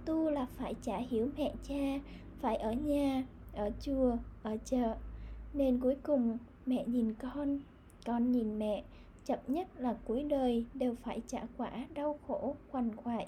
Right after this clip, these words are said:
trên giường bệnh. Đấy là do tu không đúng, do thương không đúng, thương sở hữu, thương vị kỷ, thương mà không cho người mình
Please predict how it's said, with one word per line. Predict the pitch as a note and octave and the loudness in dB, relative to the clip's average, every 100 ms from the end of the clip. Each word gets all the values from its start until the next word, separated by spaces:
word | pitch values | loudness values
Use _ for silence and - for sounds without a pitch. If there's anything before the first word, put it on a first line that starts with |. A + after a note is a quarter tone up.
| F3+ | -4
trên | B3+ B3+ B3+ | 0 2 4
giường | B3 A3 | 2 0
bệnh. | G#3+ G#3+ - - - - - - - - - | 0 0 -2 -14 -20 -20 -20 -20 -20 -20 -4
Đấy | B3 A#3 B3+ D#4+ G#4 - - - - | 0 2 2 0 -6 -12 -20 -20 -10
là | B3 B3 G3 G#3+ | -2 0 0 -2
do | B3 B3+ B3+ B3 | 0 2 2 2
tu | C#4+ C4+ | 0 0
không | C4 C#4+ C#4 B3+ | 0 -2 2 4
đúng, | A3+ C4 G#4 - - - - | 4 2 0 -8 -18 -20 -12
do | C#4 C#4+ D4+ D#4 | 0 0 2 -2
thương | - E4+ E4 | -4 -4 -4
không | D#4+ E4 D#4+ | -4 -2 2
đúng, | B3+ A#3 D4 A4+ - - - | 2 4 2 -4 -14 -20 -14
thương | - D4 B3+ | 0 4 4
sở | B3+ G#3 A3+ A#3 | 2 -2 -2 -2
hữu, | G3+ G#3+ F4+ - - - - | 0 0 0 -6 -20 -20 -6
thương | C4+ C4 B3 B3 B3+ | 2 4 4 2 0
vị | - - | 0 -2
kỷ, | B3 - A3 F#4 - - - - - - - - - - - - - - - - | -2 0 0 -4 -6 -20 -20 -20 -20 -20 -20 -20 -20 -20 -20 -18 -20 -20 -6 4
thương | C#4 C#4 C4+ | 6 8 6
mà | B3+ A#3 | 2 0
không | C4+ C4+ | -2 -4
cho | C4+ C4+ | -2 -2
người | C4+ C#4+ B3 | 0 4 4
mình | A#3+ A3+ | 6 4